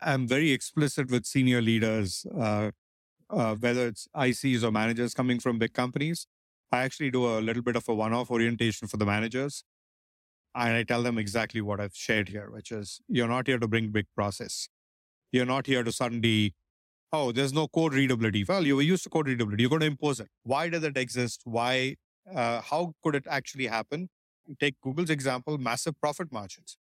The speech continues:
Plenty of time in the world to do most things. Could afford that. Try doing it in a smaller company. I mean, you'll be amazing code quality and no customers, right? So that's one thing. So the folks coming in need to understand why they're coming in, not to superimpose every one of what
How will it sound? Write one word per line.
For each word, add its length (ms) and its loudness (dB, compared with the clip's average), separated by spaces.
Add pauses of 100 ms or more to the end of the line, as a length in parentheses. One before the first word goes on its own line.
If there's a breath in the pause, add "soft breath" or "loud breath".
(180)
Plenty 260 0
of 100 0
time 200 0
in 60 -4
the 80 0
world 200 0
to 80 -8
do 120 -2
most 280 -6
things. 400 -10 (500)
Could 120 0
afford 300 0
that. 180 -2 (680)
Try 160 2
doing 200 -8
it 120 -2
in 100 2
a 80 0
smaller 380 -2
company. 360 -4
I 120 0
mean, 180 -2
you'll 160 0
be 260 0 (360)
amazing 400 2
code 240 0
quality 380 0
and 80 -2
no 120 0
customers, 600 -6
right? 140 -16 (260)
So 420 0 (120)
that's 280 -2
one 220 -2
thing. 260 -6 (300)
So 480 0
the 80 -4
folks 320 -2
coming 260 0
in 80 0
need 140 0
to 80 2
understand 440 -2
why 260 0
they're 220 0
coming 320 -6
in, 160 -4
not 220 -2
to 80 0
superimpose 720 0 (380)
every 260 2
one 240 0
of 140 -2
what 180 0